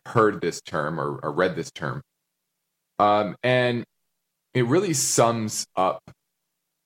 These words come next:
the era that is now coming to a close. Right? As all of these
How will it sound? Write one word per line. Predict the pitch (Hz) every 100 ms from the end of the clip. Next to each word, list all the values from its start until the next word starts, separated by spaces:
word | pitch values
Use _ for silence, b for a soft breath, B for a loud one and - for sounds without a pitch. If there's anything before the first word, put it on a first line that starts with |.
| _ _ _ _ _ -
the | 104
era | - 92 90 85
that | 87 87 85 - _ _ -
is | 110
now | 127 143
coming | 147 156 160 147
to | 135 143 131 127
a | -
close. | - - 98 - - - - _ _ _ _ _ _ _ _ _ _ _ _ _ _ _ _ _ _ _ _ -
Right? | 95 -
As | 113 123
all | 120 120 120
of | 117 101
these | 110 107 107 104 95 - -